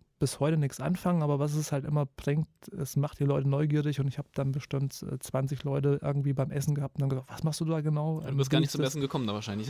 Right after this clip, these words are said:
Speaker 1: Ja,
Speaker 2: <laughs>
Speaker 1: <laughs> stimmt, ja, es war, war ein bisschen schwierig, dann da in Ruhe zu essen. Ja, aber war gut gewesen, äh, als, als Werbemaßnahme und so hab ich das beibehalten.
Speaker 2: Ah, okay.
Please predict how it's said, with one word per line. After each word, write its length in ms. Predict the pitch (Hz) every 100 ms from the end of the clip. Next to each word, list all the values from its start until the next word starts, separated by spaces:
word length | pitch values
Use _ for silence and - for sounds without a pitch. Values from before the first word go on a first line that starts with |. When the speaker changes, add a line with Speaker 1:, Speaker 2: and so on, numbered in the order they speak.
| 165
Speaker 1:
Ja, 220 | 139 139 143
Speaker 2:
<laughs> 600 | - - 170 - 170 175
Speaker 1:
<laughs> 280 | 185 214
stimmt, 400 | 190 240 185 160
ja, 160 | 151 127
es 200 | 185 311
war, 220 | 143 139 - 185 127 -
war 140 | 143
ein 100 | 131
bisschen 360 | 135 - 139 117 180 - - 139
schwierig, 560 | - - 135 156 160 -
dann 260 | - 139 143
da 140 | 143
in 160 | 147 147
Ruhe 220 | 156 151
zu 140 | -
essen. 280 | 139 123 117
Ja, 100 | 135
aber 160 | 165 165
war 140 | 160
gut 180 | 143 151
gewesen, 400 | 151 139 139 139
äh, 40 |
als, 360 | 139 131 127 -
als 200 | 139 123
Werbemaßnahme 640 | 131 123 127 123 - 131 127
und 60 |
so 100 | 127
hab 80 | 139
ich 80 | 139
das 120 | -
beibehalten. 520 | - 120 127 117 123 - _ _ _ _
Speaker 2:
Ah, 140 | -
okay. 240 | - -